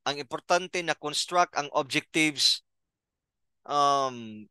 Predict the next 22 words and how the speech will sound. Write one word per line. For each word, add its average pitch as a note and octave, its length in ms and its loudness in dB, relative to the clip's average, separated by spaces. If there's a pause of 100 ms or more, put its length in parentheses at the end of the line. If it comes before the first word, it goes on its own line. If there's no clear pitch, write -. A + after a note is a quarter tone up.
(100)
excellently C#3+ 760 2
as - 140 -2
much C#3 200 4
as C3 100 0
possible. A2 540 0 (1040)
And C#3 220 0
going, D#3+ 560 2
I C#3 140 6
mean, D3 200 0
it A#2+ 140 -2
goes D#3 240 6
with C#3 80 -2
the C#3 80 8
principle C#3+ 480 2
of A2 100 0
smart A#2 360 2 (1160)
and B2+ 160 0
the C#3 80 4
rest C#3 220 0
of C3 80 -12
the C3 80 -6
characteristics. A#2 1040 -4